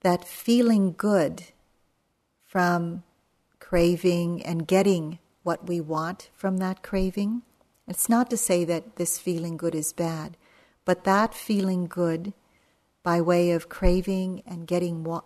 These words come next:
what we want from craving only produces or habituates more hunger for that kind of pleasure to arise.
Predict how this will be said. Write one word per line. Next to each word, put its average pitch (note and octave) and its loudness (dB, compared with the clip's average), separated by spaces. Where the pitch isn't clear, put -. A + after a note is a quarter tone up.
what E3+ -2
we E3+ -4
want E3 -6
from F3+ -4
craving F#3+ -4
only A3 4
produces F#3+ -2
or D#3+ 0
habituates E3+ -6
more F#3 0
hunger G3 0
for E3+ -2
that E3+ -6
kind F3 -8
of - -14
pleasure E3+ -8
to E3 -14
arise. D#3+ -12